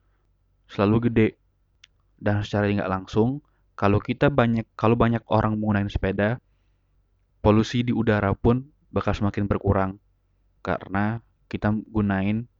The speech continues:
kendaraan yang bebas polusi. Untuk teman-teman semua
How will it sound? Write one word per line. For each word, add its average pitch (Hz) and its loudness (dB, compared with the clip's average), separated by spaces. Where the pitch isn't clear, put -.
kendaraan 101 2
yang 110 0
bebas 104 2
polusi. 90 -4
Untuk 110 -10
teman-teman 110 0
semua 95 -6